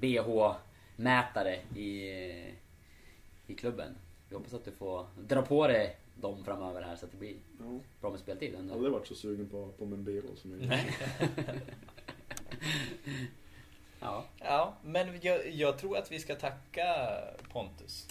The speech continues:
Speaker 1: Det gör vi.
Speaker 3: för att han kom.
Speaker 2: Tack själva, gubbar.
Speaker 3: Så, eh,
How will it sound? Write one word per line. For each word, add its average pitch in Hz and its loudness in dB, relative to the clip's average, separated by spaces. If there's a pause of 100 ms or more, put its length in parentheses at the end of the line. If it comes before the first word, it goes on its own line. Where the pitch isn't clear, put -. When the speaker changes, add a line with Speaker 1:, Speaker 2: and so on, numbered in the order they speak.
(160)
Speaker 1:
Det 123 0
gör 135 6
vi. - 4
Speaker 3:
för 139 6
att 131 0
han 117 -4
kom. 147 2 (520)
Speaker 2:
Tack 123 -6
själva, 123 0
gubbar. - -4 (340)
Speaker 3:
Så, 131 4
eh, 120 2